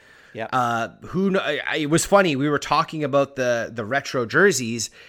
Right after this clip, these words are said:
Speaker 2: and the photo of the Chicago Blackhawks jersey. They didn't actually show the front of the jersey. There was, like, the main photos that were being shown and,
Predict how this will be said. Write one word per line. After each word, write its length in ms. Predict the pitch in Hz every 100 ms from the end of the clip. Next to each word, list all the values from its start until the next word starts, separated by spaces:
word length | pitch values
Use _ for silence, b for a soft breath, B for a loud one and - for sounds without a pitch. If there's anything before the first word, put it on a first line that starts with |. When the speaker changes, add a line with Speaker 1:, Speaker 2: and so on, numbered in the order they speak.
| B B
Speaker 2:
and 160 | 127 123
the 80 |
photo 580 | 113 - 190 196 170 160
of 460 | 127 127 123 110 - 120
the 440 | 117 110 104 85
Chicago 560 | - 131 - 143 135 113
Blackhawks 600 | 123 170 196 123 110 -
jersey. 520 | 95 95 92 98 98
They 280 | - 147 151
didn't 360 | 117 156 170 -
actually 280 | 131 143 139
show 180 | - 139
the 80 | 127
front 200 | 143 131
of 80 |
the 40 | 104
jersey. 520 | 123 147 98 82 85 B B B -
There 100 | 135
was, 120 | 123
like, 140 | 143
the 80 | 139
main 240 | 135 156 151
photos 380 | 160 156 147
that 120 | 135 110
were 80 |
being 220 | 127 131 120
shown 400 | 180 156 135 127
and, 320 | 131 127